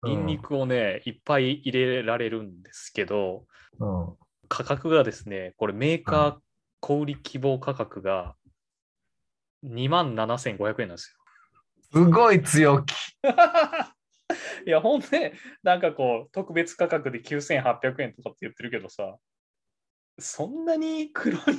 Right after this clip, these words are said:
Speaker 2: ニンニクにしたい人いるんかなと思ってさ。
Speaker 1: いや、これだから、その人数よりも、黒ニンニクにしたい人はみんなこれを買うぐらいの感じなんでしょ？
Speaker 2: いや、どうなんやろうね。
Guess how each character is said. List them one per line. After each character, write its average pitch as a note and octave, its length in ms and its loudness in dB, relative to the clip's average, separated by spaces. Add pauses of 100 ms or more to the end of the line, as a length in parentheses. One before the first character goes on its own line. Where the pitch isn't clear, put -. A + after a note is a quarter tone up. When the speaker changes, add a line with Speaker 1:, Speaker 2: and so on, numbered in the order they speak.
(160)
Speaker 2:
ニ E4+ 80 -2
ン - 20 -2
ニ D3+ 140 -6
ク C3 140 -8
に A2+ 160 -12
し - 120 -8
た B3+ 140 -6
い A#2 160 -6
人 G#2 300 -6
い A2+ 80 -8
る C#3+ 100 -4
ん - 60 -10
か - 100 -4
な - 200 2
と - 160 -10
思 C3+ 100 0
っ C3 40 -16
て B2 120 -4
さ。 - 340 -2 (800)
Speaker 1:
い C3 60 2
や、 B2+ 260 2 (140)
こ C3 160 4
れ C3 120 8
だ C3 120 4
か B2+ 100 4
ら、 A2+ 340 4 (200)
そ - 180 2
の G#3+ 160 4
人 A#3 400 0
数 C#3 180 0
よ B2 160 2
り A2+ 100 -2
も、 G#2+ 380 -4 (720)
黒 B3 380 -2
ニ C4 220 -6
ン B3+ 160 -8
ニ F#3+ 100 -2
ク E3 140 -2
に C3+ 120 0
し - 140 -8
た F#3 160 4
い D#3+ 60 2
人 - 220 0
は B2+ 120 4
み B2+ 180 -2
ん E3+ 140 4
な F3 120 2
こ E3+ 140 -4
れ D#3+ 60 4
を D#3+ 80 2
買 D#3 160 0
う C#3+ 60 -4
ぐ D3 60 -4
ら C#3 60 -4
い - 20 -6
の A2 60 -10
感 A#2 140 -14
じ A#2 60 -14
な G2+ 80 -10
ん - 20 -14
で - 80 -20
し A2+ 60 -18
ょ？ B2 180 -14 (880)
Speaker 2:
い - 60 -6
や、 B2+ 140 -2
ど B2 260 -6
う F4 460 2
な E3 120 4
ん - 20 4
や C3 80 4
ろ A2 140 -2
う - 20 -12
ね。 G2+ 360 -8